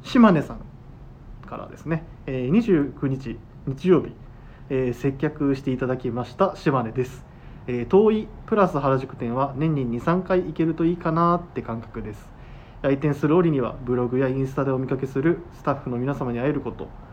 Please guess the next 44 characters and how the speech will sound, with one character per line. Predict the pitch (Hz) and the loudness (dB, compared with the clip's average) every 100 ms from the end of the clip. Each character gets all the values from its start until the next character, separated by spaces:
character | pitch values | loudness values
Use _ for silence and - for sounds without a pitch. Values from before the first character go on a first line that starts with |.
| - | -8
楽 | - 180 | 2 4
し | 240 | 6
み | 190 | 4
に | 135 | 2
し | |
て | 123 | -2
ま | 117 | -6
し | - | -8
た。 | - - - - - - - - - | -14 -16 -18 -16 -18 -18 -18 -8 2
ウ | |
ブ | 208 185 | 8 8
で | 135 - - | 8 2 -10
話 | - 151 165 | 0 4 4
し | - | 2
か | 180 | 2
け | 180 | 6
ら | 180 | 6
れ | 175 | 4
ま | 180 | 4
せ | 185 | 4
ん | 175 | 4
で | 131 | 2
し | |
た | 110 | 0
が、 | 143 - - - - - - - - | 0 0 -4 -18 -18 -18 -18 -10 2
生 | 143 175 190 - | 6 6 4 0
佐 | 180 | 2
久 | 175 | 4
間 | 143 | 4
さ | 135 | 2
ん | 117 127 | 0 0
を | |
店 | 151 131 120 | -2 -2 -2
舗 | 127 | 0
で | 131 131 | 0 2
見 | 139 | 2
れ | 123 | 0
て | 139 170 170 | 0 -2 -2
よ | 143 | -2
か | 139 | 0
っ | 123 | -2
た | 110 | -2
で | 170 | -2
す。 | - - - | -4 -16 -20